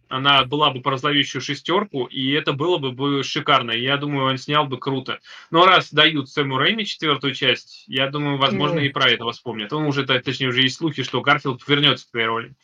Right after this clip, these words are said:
Speaker 1: Поэтому будем
Speaker 2: Мгм.
Speaker 1: держать
Speaker 2: Ага.
Speaker 1: кулачки. А про эту часть, я говорю, смотрите,
Speaker 2: А,
Speaker 1: я
Speaker 2: а,
Speaker 1: прям
Speaker 2: а как Гарфилд вернулся к своей роли? Я... мы прощаемся с этими Человеками-пауками и возвращаемся в четвёртую фазу Марвел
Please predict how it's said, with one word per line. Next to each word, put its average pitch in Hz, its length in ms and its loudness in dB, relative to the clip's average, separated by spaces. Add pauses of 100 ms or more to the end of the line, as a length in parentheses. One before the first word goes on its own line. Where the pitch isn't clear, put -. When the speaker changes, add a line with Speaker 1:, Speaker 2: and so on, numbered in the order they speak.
(460)
Speaker 1:
Поэтому 151 320 0
будем 151 200 2
Speaker 2:
Мгм. 135 60 2
Speaker 1:
держать 135 180 6
Speaker 2:
Ага. 190 100 6
Speaker 1:
кулачки. 135 320 4
А 123 200 8
про 127 220 0
эту 202 280 2
часть, 202 300 -2
я 151 60 -2
говорю, 135 280 -4
смотрите, 139 600 -4
Speaker 2:
А, 196 140 8
Speaker 1:
я 240 140 10
Speaker 2:
а, 214 40 10
Speaker 1:
прям 131 220 2 (160)
Speaker 2:
а 196 140 4
как 220 340 6
Гарфилд 190 560 6
вернулся 170 460 4
к - 20 -2
своей 170 320 8
роли? 185 400 6
Я... 151 360 4 (180)
мы 202 260 6
прощаемся 208 840 6
с - 140 2
этими 185 300 4
Человеками-пауками 175 1600 4
и 156 40 2
возвращаемся 175 840 2 (400)
в - 80 -18
четвёртую 202 640 6
фазу 165 380 6
Марвел 160 580 4